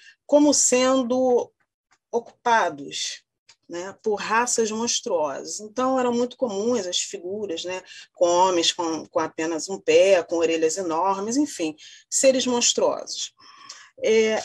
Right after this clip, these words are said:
essas imagens mais especificamente no que se refere às imagens do negro e da África,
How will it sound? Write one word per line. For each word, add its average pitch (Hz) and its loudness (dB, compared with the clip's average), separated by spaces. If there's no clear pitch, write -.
essas 339 0
imagens 214 0
mais 233 -2
especificamente 170 -6
no 175 -10
que - -12
se - -2
refere 165 -2
às 165 -2
imagens 175 -4
do 160 -8
negro 160 -4
e 165 -14
da 165 0
África, - -8